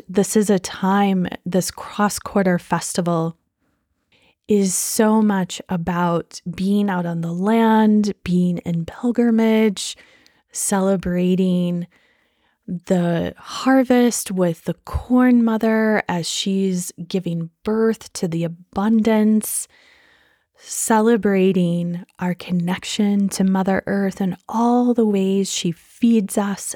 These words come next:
and nourishes us. She who is seed, who is womb, who is soil, who is the great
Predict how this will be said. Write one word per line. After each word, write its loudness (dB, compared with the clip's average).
and -4
nourishes 0
us. -6
She 2
who 0
is -2
seed, 0
who -6
is -8
womb, 2
who -8
is -8
soil, -2
who -2
is 2
the 2
great -2